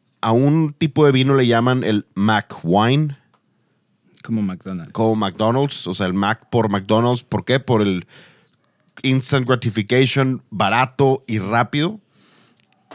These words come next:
Speaker 1: Y el, el otro término es el vino está secuestrado y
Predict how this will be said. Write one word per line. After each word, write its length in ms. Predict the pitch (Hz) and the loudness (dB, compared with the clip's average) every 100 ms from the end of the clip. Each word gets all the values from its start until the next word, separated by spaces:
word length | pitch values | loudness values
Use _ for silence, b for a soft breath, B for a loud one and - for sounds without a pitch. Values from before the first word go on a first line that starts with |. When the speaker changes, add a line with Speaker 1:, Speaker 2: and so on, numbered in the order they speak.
| - | -6
Speaker 1:
Y 400 | 175 170 160 170 _ _ _ _ _ _ _ _ | 0 0 0 -6 _ _ _ _ _ _ _ _
el, 240 | 127 131 131 | 0 2 2
el 180 | 127 127 | 2 4
otro 220 | 127 156 | 2 0
término 560 | - 165 151 127 120 - | 2 2 4 2 0 0
es 400 | 113 117 - - B B B B B B B _ _ - | 0 0 -2 -8 B B B B B B B _ _ 0
el 180 | 117 | 2
vino 220 | 117 127 135 | 2 2 2
está 240 | - 127 | 0 -2
secuestrado 840 | 139 123 120 - 139 123 98 120 _ _ _ _ _ _ _ - | -2 -2 -4 0 2 4 2 -2 _ _ _ _ _ _ _ -6
y 380 | 127 123 127 | -2 0 -2